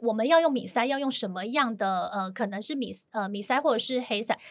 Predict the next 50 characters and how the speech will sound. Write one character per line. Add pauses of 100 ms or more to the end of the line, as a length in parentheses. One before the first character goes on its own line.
也
是
需
要
双
方
家
长
长
辈
都
可
以
同
意。
那
最
好
是
说 (200)
我
们
大
家
都
认
同
这
个
习
俗， (220)
然
后
我
就
解
释
给
妈
妈
听
说，
可
是
因
为
我
们
现
在